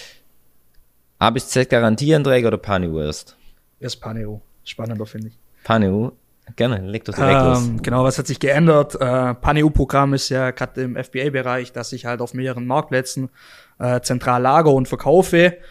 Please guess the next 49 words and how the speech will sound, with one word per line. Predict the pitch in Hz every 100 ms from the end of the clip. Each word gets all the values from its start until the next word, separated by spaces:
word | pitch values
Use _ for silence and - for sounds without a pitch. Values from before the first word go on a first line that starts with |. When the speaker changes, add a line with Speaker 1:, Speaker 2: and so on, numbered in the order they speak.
| - -
Speaker 2:
Äh, | 127 127
da | 123
gab's | 123 131 -
bisher | 165 - 135 135
eine | 135 131 123
gewisse | 127 147 - 135 131
Anzahl | 135 - 131
an | 120
Marktplätzen, | 120 131 131 127 - 120
die | 113 123
hier | 131
Pflicht | 127 165 165 170
sind. | 143 135 120
Das | -
waren | 123 123 127
die, | 123 123 - _ - - _
die | 131
großen | - 147 151 143
vier, | - 196 185 165 - 135
äh, | 127
Deutschland, | 127 135 - 135 127
Frankreich, | - 131 127 127
Italien, | - 131 127 127
Spanien, | - 160 165 143
wenn | 139
ich's | 131
richtig | 135 -
im | 123
Kopf | 131 156 135
hab. | 127 - - - - -
Äh, | 127 127
was | 123
jetzt | 131 -
dazu | 123 - 151
kommt, | - 135 127
ist | 123 - 127
Speaker 1:
Ja. |
Speaker 2:
eben | 127 120 123 120 -
die | 131
Niederlande. | 196 208 170 180 180 185 - - - -
Äh, | - 123 123 123
sprich, | - - 139 - 131
man | 123
muss | 160 - -
auch | 156 -
in | 131
den | 127 127
Niederlanden | 151 127 131 127 131
verkaufen, | - - 143 165 165 151